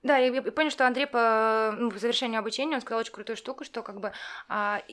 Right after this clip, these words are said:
я щас так научился круто делать, грубо говоря, делать крутые бренды, и очень странно будет делать их для других людей, если я могу это сделать для себя, почему не использовать этот скилл для себя? Вот, и, собственно, мы как бы решили, что всё, а нужно менять кардинально свою жизнь.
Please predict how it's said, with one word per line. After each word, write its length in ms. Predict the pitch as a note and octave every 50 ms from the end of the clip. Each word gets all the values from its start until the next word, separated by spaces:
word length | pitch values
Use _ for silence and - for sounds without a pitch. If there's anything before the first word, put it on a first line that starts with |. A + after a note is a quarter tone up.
| - _ -
я 180 | B3+ G#3+ B3
щас 80 | A#3+ -
так 120 | - - A#3
научился 320 | A3+ A3 A#3+ B3 A#3+ A#3+
круто 320 | - - A#3+ B3+ B3 A3+
делать, 340 | G3 F#3+ A#3 A3+ G#3+ G3+ -
грубо 200 | - A3 G3+ G3+
говоря, 180 | F#3+ G#3 G#3 G3
делать 180 | G3 G#3+ G#3+
крутые 300 | G#3 - - G3+ - A3
бренды, 480 | G3+ - A3+ A3+ C4+ E4+ E4+ D4 C4 A#3
и 560 | - - G#3+ G#3+ G#3 G#3 G#3 G#3 G#3 G3+ G3 - -
очень 220 | A3 G#3+ - A#3
странно 260 | - - - - G3+
будет 200 | G3+ G#3 G3 -
делать 280 | - - A3 G#3 G#3 -
их 60 | F#3 F3
для 100 | G#3+ G#3
других 320 | - G#3+ G3+ A3 G#3+ -
людей, 180 | G3+ - A#3+ C#4
если 160 | D4 - B3+
я 20 | A3
могу 160 | G#3 G#3 G#3+
это 100 | G#3+ -
сделать 240 | - - G#3+ G3+ G3
для 80 | G3
себя, 260 | F#3+ - G#3 G3+ G#3 F#3+
почему 260 | - - - G#3+ G#3+
не 80 | G#3 F#3+
использовать 360 | - - G#3 G3+ G3+ G3 -
этот 120 | - -
скилл 180 | - - A3+ -
для 120 | F#3 G3
себя? 300 | - - G3 G#3 F#3 - - - - - - - - - - - -
Вот, 260 | A#3+ C4 C4 A#3+ A#3+
и, 80 | B3
собственно, 380 | A#3+ - D4+ D4 - - F4 D4+
мы 100 | C4+ C#4+
как 160 | C#4+ E4+ C4+
бы 300 | A#3 B3+ A#3+ A#3 A#3 A3 -
решили, 380 | G#3 A#3 A3 - C4+ D4 D#4 D4+
что 180 | C4+ - - G#3
всё, 440 | - - A#3 B3 C4+ D4+ D4 - - _ _ _ _ _ _ _ _ - - -
а 60 | A#3+
нужно 220 | A#3 B3+ A#3+ B3
менять 260 | B3 A#3 A#3 A#3+ A#3+
кардинально 420 | - A#3+ A#3 A#3 A#3 A#3 A3+ A3+ A3+
свою 240 | A3 - A3 G#3+ G#3+
жизнь. 300 | G3 A#3+ C#4 D4+ F#4